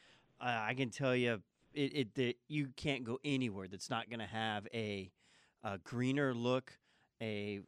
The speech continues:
vibrant smell, the creosote, uh,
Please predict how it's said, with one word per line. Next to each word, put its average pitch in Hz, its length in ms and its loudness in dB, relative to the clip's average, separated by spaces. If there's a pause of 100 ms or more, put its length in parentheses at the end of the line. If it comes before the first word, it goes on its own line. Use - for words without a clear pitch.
(100)
vibrant 123 540 0
smell, 117 680 0 (240)
the - 60 -16
creosote, 139 800 2 (520)
uh, 92 540 -10